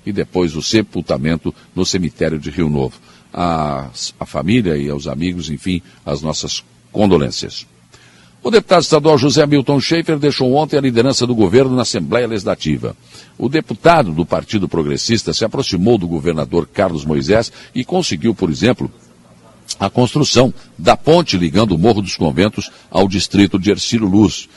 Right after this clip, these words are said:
Quando recebeu o convite para liderar o governo na Assembleia Legislativa, ele não hesitou, até porque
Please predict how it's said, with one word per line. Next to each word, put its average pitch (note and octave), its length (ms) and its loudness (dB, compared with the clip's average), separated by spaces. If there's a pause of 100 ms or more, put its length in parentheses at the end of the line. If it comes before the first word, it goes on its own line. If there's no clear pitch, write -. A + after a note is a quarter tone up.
(400)
Quando A3 300 4
recebeu F3 460 2
o F#3 60 0
convite F#2+ 440 2
para F2 200 2
liderar E2 520 2
o D2 60 0
governo C#2+ 360 -2
na C#2+ 100 -2
Assembleia C#2+ 400 -2
Legislativa, C#2 500 -2
ele G#2+ 120 -2
não G#2+ 180 0
hesitou, E2+ 400 -4
até F#3 160 -2
porque C3+ 400 -2